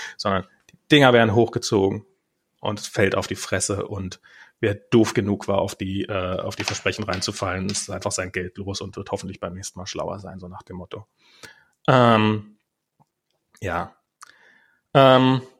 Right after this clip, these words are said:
ja, insofern sind die Bitcoiners von den No-Coiners eigentlich, also man sagt ja mal über Atheisten, so die meisten Gläubigen glauben ja auch nur an einen Gott und sagen, alle anderen Götter sind scheiße. Und die Atheisten sind halt einen Gott weiter.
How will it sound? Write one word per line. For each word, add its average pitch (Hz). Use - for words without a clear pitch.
ja, 156
insofern 156
sind 147
die 151
Bitcoiners 147
von 139
den 131
No-Coiners 139
eigentlich, 131
also 120
man 120
sagt 151
ja 143
mal 117
über 113
Atheisten, 143
so 120
die 113
meisten 120
Gläubigen 113
glauben 110
ja 104
auch 110
nur 110
an 104
einen 117
Gott 110
und 107
sagen, 107
alle 107
anderen 107
Götter 107
sind 104
scheiße. 113
Und 110
die -
Atheisten -
sind 104
halt 107
einen 113
Gott 101
weiter. 113